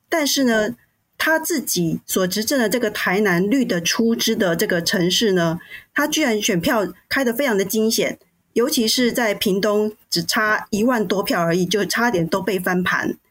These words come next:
所以这个过程让大家都惊呼连连。然后他的这个澎湖这个县市也不是他自己执政有多好，而是说国民党的分裂，所以他这次拿到的这个五席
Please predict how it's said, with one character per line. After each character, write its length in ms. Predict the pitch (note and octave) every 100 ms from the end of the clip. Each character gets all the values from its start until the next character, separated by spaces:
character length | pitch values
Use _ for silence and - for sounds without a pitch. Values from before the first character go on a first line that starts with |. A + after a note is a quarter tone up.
| - -
所 80 | E4
以 40 |
这 60 | F4
个 60 | D#4
过 160 | D#4
程 140 | B3 G#3+
让 160 | A3+
大 140 | G#3+ G#3+
家 100 | G#3
都 160 | G3+
惊 240 | G3+ G3 G3
呼 220 | F3+ F3+
连 200 | E3+ D#3
连。 320 | E3+ - - - _ -
然 140 | A3+
后 380 | B3 E4 D#4+ B3
他 260 | A#3+ D4 D#4
的 140 | C4
这 80 | A#3+
个 80 | C4+
澎 320 | B3 F#3+ G#3
湖 260 | A#3 E3 E3
这 140 | E3
个 100 | F#3+
县 300 | F3+ F3 F3+
市 300 | - F3+ D3+ - -
也 100 | F#3
不 140 | G3
是 160 | A3 A#3+
他 180 | A#3
自 140 | A#3 A#3+
己 180 | F3 D#3+
执 160 | -
政 100 | G#3+
有 140 | G#3+ E3+
多 140 | F#3
好， 100 | G3+
而 240 | - F#3
是 180 | G#3+ C4+
说 280 | A#3+ A3+ G#3
国 160 | F#3 F#3
民 120 | A#3
党 140 | F3
的 80 | E3
分 260 | - F3+ F3+
裂， 240 | F#3 C3 - _ _ _
所 160 | - E4+
以 40 |
他 120 | D#4+
这 140 | D#4+ D#4
次 160 | D#4
拿 180 | C#4 G#3
到 180 | G#3 B3
的 120 | G#3+
这 160 | F3+ C#4
个 180 | G#3 -
五 180 | F#3 E3
席 480 | - E3 E3 E3+